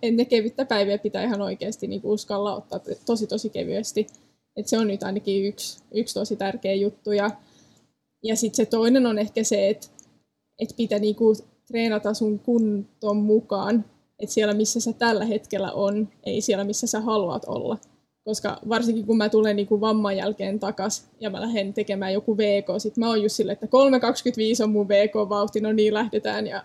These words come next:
sit sä juokset kaksi kilsaa ja sit huomaa, että oho, ei oo muuten <laughs> nyt enää ehkä ihan tää, tää mun taso enää. Et, et sit pitää vaan niinku hyväksyä, että okei, et mun kunto on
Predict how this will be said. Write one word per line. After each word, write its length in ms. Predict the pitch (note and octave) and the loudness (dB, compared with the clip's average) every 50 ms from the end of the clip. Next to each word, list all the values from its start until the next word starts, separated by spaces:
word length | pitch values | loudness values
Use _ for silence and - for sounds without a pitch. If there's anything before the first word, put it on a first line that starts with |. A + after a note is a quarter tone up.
| _ - - | _ -8 -4
sit 160 | G#3 A3+ G#3 | -4 -2 0
sä 100 | - G#3+ | 2 2
juokset 320 | G#3 G#3 A3+ G#3+ G#3 G#3+ | 2 2 2 -2 -4 -4
kaksi 280 | - A3 A#3 A3+ - - | -2 -2 -2 -2 -4 -4
kilsaa 280 | A3+ F#3+ G#3 - - | -4 -2 -2 -2 -4
ja 40 | A3 | -2
sit 180 | A3+ A#3 - - | -4 -4 -2 -2
huomaa, 300 | A3+ A3 A3 G#3 G3+ - | 0 0 0 0 -2 -6
että 200 | A3 - - - | -6 -6 -4 -4
oho, 220 | A3+ A#3 A3+ A3 - _ _ _ _ - | -2 -2 -2 -2 -4 _ _ _ _ -8
ei 200 | - G#3 G#3 G#3 | -4 -2 -2 -2
oo 100 | A3 A3 | -2 -2
muuten 340 | G#3+ G#3+ A3+ A#3 - - - C4+ C#4+ C#4 - C4 - | 0 2 2 2 2 4 6 8 8 8 6 2 -6
<laughs> 120 | - - | -8 -6
nyt 240 | A#3+ A#3 A#3 A#3 - _ - | -2 -2 -2 -2 -4 _ -6
enää 320 | A#3+ A#3 A3+ G#3+ G3+ G#3 | -4 -4 -2 -2 0 0
ehkä 240 | A3 A#3 - - B3 | -2 -2 0 2 4
ihan 440 | A#3 A#3 - - D4+ B3+ A#3+ A3 G#3+ | 4 6 6 8 6 6 6 4 2
tää, 180 | A3+ G#3+ A3+ - - C4+ C4 C#4+ C#4 | 0 0 0 2 4 4 2 4 2
tää 180 | - - A3+ A3 | 0 0 0 0
mun 160 | A3 G#3+ G#3 | -2 -2 -2
taso 280 | A3 A3 B3+ - G3+ | -2 -4 -2 -2 0
enää. 360 | G3+ G3+ G#3 G3+ - - G3+ G3+ | 0 0 -2 -4 -6 -6 -6 -6
Et, 80 | A3+ - - - - - - - - - _ - | -8 -8 -12 -20 -20 -20 -20 -20 -20 -14 _ -6
et 120 | G#3+ G3+ | -4 -2
sit 200 | - G3+ G3 - - | -2 -4 -6 -4 0
pitää 240 | G#3+ G#3+ A#3+ C4 C4+ | 2 2 4 4 2
vaan 180 | C4 A3+ G#3 | 0 0 0
niinku 200 | G#3+ A3 - A#3+ | 0 2 2 4
hyväksyä, 480 | A#3 A#3+ G#3 G3+ F#3+ G3+ - - G#3+ F#3+ | 4 4 2 0 -2 -4 -2 -4 -2 -4
että 220 | G3 - - G3 | -4 -4 -4 -4
okei, 260 | G#3+ - G#3 G3+ G#3 | -4 -2 -2 -2 -2
et 260 | G3+ G#3 - - _ _ _ - | -2 -2 -4 -8 _ _ _ -10
mun 160 | A#3 A3 G#3+ | -8 -8 -6
kunto 400 | A3 G#3+ G#3+ G#3+ A3+ - C#4 C4+ | -4 -4 -4 -4 -2 -2 -2 -2
on 200 | C4+ C#4+ B3 A3+ | -2 -2 -4 -6